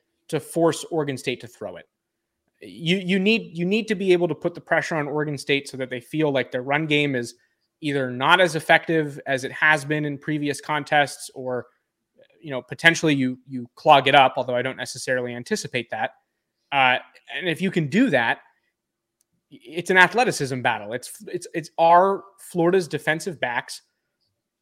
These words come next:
most of the top rotation of whom are going to play in this game, are they capable of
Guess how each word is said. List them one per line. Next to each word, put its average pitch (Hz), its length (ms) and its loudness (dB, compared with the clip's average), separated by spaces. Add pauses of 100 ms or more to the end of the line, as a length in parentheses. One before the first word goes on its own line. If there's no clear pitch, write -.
(160)
most 165 340 4
of 165 100 -2
the 135 80 -10
top 175 340 0 (280)
rotation 160 520 -4
of 127 100 -10
whom 156 200 -8
are 120 100 -10 (100)
going 147 180 -2
to 131 80 -10
play 139 200 -4
in 120 60 -6
this 117 140 -12
game, 151 360 -2 (560)
are 170 220 8
they 160 340 2
capable 160 800 -4
of 156 340 -2